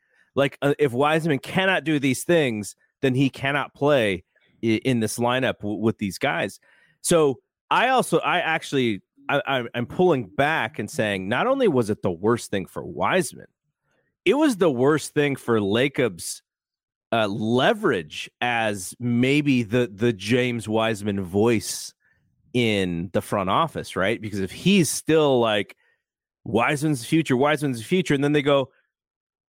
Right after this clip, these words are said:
"We won this title without this guy." Like, that just shows you how our philosophy in basketball does not work with what he's good at. And then you can even go further and <laughs> say,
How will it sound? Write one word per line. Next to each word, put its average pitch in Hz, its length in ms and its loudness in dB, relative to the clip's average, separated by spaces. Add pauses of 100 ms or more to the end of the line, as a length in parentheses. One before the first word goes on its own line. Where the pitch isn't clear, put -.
(360)
"We 120 260 2
won 139 320 0
this 123 200 -2
title 160 400 -2
without 120 560 -4
this - 200 -10
guy." - 360 -18 (120)
Like, 120 340 -2 (100)
that 143 220 0
just 143 160 -2
shows 147 460 2
you 110 260 2
how 117 380 -2
our 131 180 0
philosophy 113 880 -2 (300)
in 104 160 0
basketball 110 760 -4
does 101 200 -2
not 120 280 -2
work 123 320 0
with 101 180 -4
what 107 280 0 (120)
he's 107 400 -2
good 139 260 2
at. 80 200 -4 (760)
And 135 120 2
then 190 120 2
you 214 100 0
can 151 180 0
even 135 240 2
go 120 160 4
further 175 560 2
and 110 140 -4
<laughs> - 0 -
say, - 460 -4